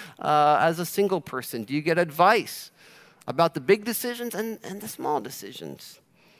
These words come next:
Or are you someone who seeks counsel? Or do you just assume that n-, what you think is best is best?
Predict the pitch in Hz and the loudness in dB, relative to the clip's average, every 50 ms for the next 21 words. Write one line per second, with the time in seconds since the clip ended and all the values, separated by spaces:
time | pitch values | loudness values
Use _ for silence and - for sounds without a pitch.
0 | _ - 156 160 156 160 202 220 170 - 214 214 208 208 196 180 196 185 - - | _ -6 -4 -4 -2 -2 -4 -4 -4 -2 0 0 2 2 2 2 2 0 -4 -6
1 | - 226 226 185 - - - - - 127 123 120 123 - - - 67 - - _ | -8 -8 -8 -8 -10 -12 -10 -8 -6 -4 -4 -4 -6 -8 -10 -12 -12 -12 -14 _
2 | - - - - - _ _ _ _ - 156 156 151 147 175 190 175 170 185 175 | -20 -20 -20 -20 -20 _ _ _ _ -2 -2 0 0 0 -2 -2 -2 -4 -4 -6
3 | - - 180 - - - - - 135 135 139 143 143 143 131 - _ _ _ _ | -6 -8 -10 -10 -10 -10 -8 -4 -2 0 0 0 -2 -4 -6 -10 _ _ _ _
4 | _ _ _ - 127 127 117 - _ _ _ - _ _ _ _ - - - - | _ _ _ -4 -2 -2 -2 -2 _ _ _ -20 _ _ _ _ -14 -12 -12 -12
5 | - - - - 113 113 120 - 127 143 143 - 151 143 - 143 127 - 143 143 | -12 -14 -14 -10 -6 -6 -6 -4 -6 -6 -6 -4 -4 -4 -6 -8 -6 -4 -4 -4
6 | 151 - - 151 - - 165 165 - - - - - - - | -4 -6 -10 -12 -10 -6 -6 -6 -6 -8 -12 -16 -20 -20 -20